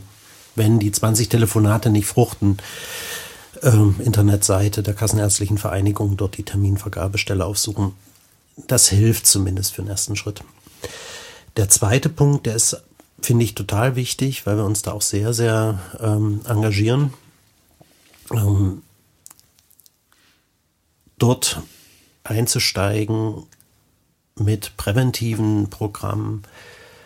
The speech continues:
ähm, wo das Kind sozusagen noch auf dem Weg ist, in den Brunnen zu fallen, nämlich bei den Kindern und Jugendlichen.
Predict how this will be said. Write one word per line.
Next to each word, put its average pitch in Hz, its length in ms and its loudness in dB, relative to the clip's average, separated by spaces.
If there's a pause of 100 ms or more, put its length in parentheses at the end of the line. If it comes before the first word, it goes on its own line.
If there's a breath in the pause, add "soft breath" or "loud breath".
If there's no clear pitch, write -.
(300 loud breath)
ähm, 101 320 -2 (180)
wo 107 160 -2
das 113 220 2
Kind 110 340 0
sozusagen 107 580 0
noch 110 240 -2
auf - 160 -4
dem 101 200 0
Weg 104 260 0
ist, 98 140 0
in 101 100 -4
den 98 120 -2
Brunnen 95 300 -2
zu - 140 -4
fallen, 101 360 -2
nämlich 107 340 0
bei 110 120 0
den 104 200 2
Kindern 101 420 0
und 92 180 -2
Jugendlichen. 98 680 -6